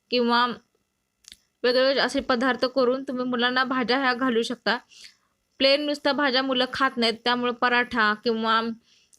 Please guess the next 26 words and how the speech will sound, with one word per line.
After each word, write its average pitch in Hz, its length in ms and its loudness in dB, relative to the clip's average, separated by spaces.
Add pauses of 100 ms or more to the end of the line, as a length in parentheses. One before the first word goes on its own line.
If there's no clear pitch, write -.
(140)
अ, 196 80 -4 (760)
अ, 185 100 2
फ्रँकी 233 560 2
वगैरे 240 260 2
असे 247 240 0
करून 269 420 -2 (680)
तुम्ही 247 240 2
रेसिपी 262 500 0
तयार 247 220 2
करून 254 240 -2
मुलांना 233 400 0
भाज्या 233 320 -2
ह्या 247 140 -2
घालू 226 260 0
शकता. 202 300 -8
आता 190 240 -4
तुम्ही 233 260 -2
बघू 233 200 0
शकता 240 300 -2
की 226 140 -2
यामध्ये 240 420 0
मी 247 220 -4 (720)
चांगल्या 247 240 0
प्रकारे 254 320 0
मिक्स 262 260 -4
झाल्यानंतर 247 640 0